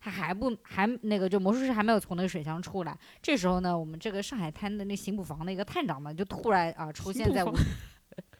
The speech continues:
Speaker 1: <laughs> 出现在我们的这个，哦，警察厅，警察厅，出现在我们这个舞厅里面，说：“快把那个，那个幕布打开。”然后一打开，发现，啊，魔术师死了。然后许攸宜呢，作为就是最后一个，这个怎么讲，就是帮他上锁的人啊，就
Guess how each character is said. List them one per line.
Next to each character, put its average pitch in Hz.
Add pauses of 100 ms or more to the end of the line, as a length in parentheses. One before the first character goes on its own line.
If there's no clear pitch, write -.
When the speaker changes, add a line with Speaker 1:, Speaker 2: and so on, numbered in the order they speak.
(200)
Speaker 1:
<laughs> -
出 -
现 240
在 240
我 202
们 175
的 185
这 202
个， 185 (180)
哦， 190
警 202
察 180
厅， 285
警 170
察 180
厅， 196 (480)
出 277
现 269
在 240
我 190
们 190
这 214
个 226
舞 180
厅 233
里 220
面， 190
说 269
：“快 - (200)
把 233
那 440
个， 294 (440)
那 311
个 302
幕 370 (220)
布 370 (140)
打 -
开。” - (280)
然 196
后 233
一 262
打 -
开， 202
发 190
现， 180
啊， 151
魔 156
术 160
师 160
死 -
了。 - (540)
然 202
后 220
许 208
攸 196
宜 190
呢， 180
作 -
为 175
就 185
是 175
最 208
后 202
一 151
个， 156
这 165
个 151
怎 147
么 151
讲， 147
就 165
是 175
帮 254
他 254
上 262
锁 185
的 151
人 160
啊， 156
就 156